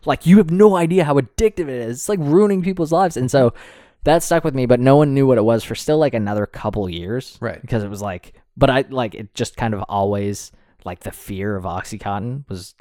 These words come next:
Speaker 1: always there. And then, like, a
Speaker 2: That
Speaker 1: couple
Speaker 2: documentary worked on you.
Speaker 1: A couple year-, yeah, a couple
Speaker 2: <laughs>
Speaker 1: years later,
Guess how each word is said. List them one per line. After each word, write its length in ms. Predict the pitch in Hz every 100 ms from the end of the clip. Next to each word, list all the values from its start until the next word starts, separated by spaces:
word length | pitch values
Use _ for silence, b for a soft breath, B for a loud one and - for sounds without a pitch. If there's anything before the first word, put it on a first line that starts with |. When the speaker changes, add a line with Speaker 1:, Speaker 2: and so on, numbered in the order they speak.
| _
Speaker 1:
always 340 | 98 92 92 90
there. 200 | 92 107
And 180 | 127 131
then, 140 | 139
like, 180 | 135 127
a 40 |
Speaker 2:
That 100 | 131
Speaker 1:
couple 160 | 165 165
Speaker 2:
documentary 340 | 180 151 147
worked 380 | 113 107 123 -
on 160 | 104 101
you. 220 | 104 104
Speaker 1:
A 80 | 143
couple 340 | - 151 180
year-, 220 | 170 135 135
yeah, 360 | 107 120 95
a 40 | 120
couple 320 | - 156 190
Speaker 2:
<laughs> 80 | 180
Speaker 1:
years 180 | 143 123
later, 440 | 123 143 120 98